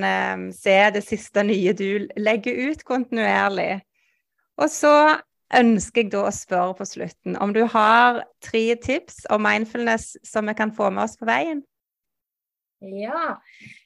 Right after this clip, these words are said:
Speaker 2: eh, jeg har tenkt litt på det, for jeg synes ofte det er vanskelig å velge, for det er jo så mye, mange tips og så mye som kan være, kan være fint for, eh, for mange av oss. Men det jeg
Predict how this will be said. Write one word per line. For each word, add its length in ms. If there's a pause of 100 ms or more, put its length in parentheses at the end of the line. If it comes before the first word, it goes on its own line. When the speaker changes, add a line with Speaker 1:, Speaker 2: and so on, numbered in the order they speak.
(140)
Speaker 2:
eh, 360
jeg 20
har 140
tenkt 360
litt 220
på 140
det, 180
for 80
jeg 140
synes 280
ofte 300
det 80
er 140
vanskelig 420
å 80
velge, 420
for 100
det 100
er 80
jo 80
så 100
mye, 800 (100)
mange 340
tips 380
og 80
så 80
mye 240
som 160
kan 240
være, 640 (440)
kan 160
være 380
fint 400
for, 240
eh, 300
for 260
mange 240
av 160
oss. 180
Men 280 (160)
det 260
jeg 140